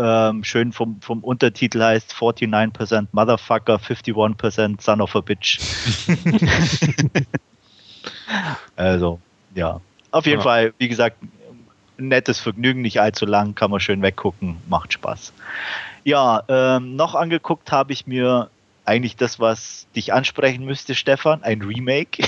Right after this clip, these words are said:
Speaker 2: Yay!
Speaker 1: <laughs> Yay! Blöd nur, dass es ein japanisches Remake eines japanischen
Speaker 2: Uah.
Speaker 1: Filmes ist. Ja,
Speaker 2: <laughs>
Speaker 1: es tut mir echt leid.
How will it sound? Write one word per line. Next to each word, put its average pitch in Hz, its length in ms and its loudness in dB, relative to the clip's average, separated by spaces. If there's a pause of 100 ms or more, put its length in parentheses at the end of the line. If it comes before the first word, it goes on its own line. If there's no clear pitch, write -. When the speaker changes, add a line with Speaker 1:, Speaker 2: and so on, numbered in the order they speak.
(140)
Speaker 2:
Yay! 156 760 0 (200)
Speaker 1:
<laughs> - 220 0
Yay! 147 500 2 (600)
Blöd 160 300 0
nur, 170 220 2
dass 135 260 0
es 147 160 -12
ein 127 180 -14
japanisches 139 760 0
Remake 143 340 -2
eines 120 220 -2
japanischen 123 560 0
Speaker 2:
Uah. 87 200 2
Speaker 1:
Filmes 135 360 -4
ist. 113 260 -8
Ja, 113 340 2
Speaker 2:
<laughs> - 20 -14
Speaker 1:
es - 200 0
tut 92 480 -4
mir 80 140 -8
echt 107 200 -4
leid. 95 240 0